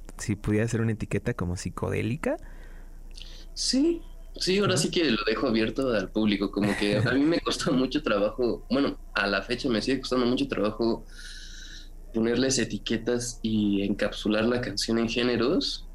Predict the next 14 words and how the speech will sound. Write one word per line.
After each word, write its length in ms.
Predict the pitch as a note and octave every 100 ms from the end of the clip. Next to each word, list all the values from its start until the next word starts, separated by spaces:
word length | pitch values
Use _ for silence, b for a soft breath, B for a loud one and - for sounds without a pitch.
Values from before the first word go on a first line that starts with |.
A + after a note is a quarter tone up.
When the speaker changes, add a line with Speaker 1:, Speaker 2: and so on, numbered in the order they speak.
| -
Speaker 2:
pero 640 | - B2 B2 B2 A#2+ B2 B2
sí, 480 | B2 - F3 A3 - -
siento 260 | - A#2+ C#3
que 120 | A2+
sí 100 | A2+
puede 180 | A#2 B2+
ser 140 | B2+
psicodélica, 640 | A#2+ B2 G#2 A2 C#3 C#3+
puede 200 | C#3+ B2+
ser 160 | B2+ B2
tranquila, 520 | - A2 G#2+ C3 C3
alternativa, 640 | C#3 C3+ A2 G#2 - B2+ C#3
puede 120 | C#3
ser, 340 | C3+ C3 C3+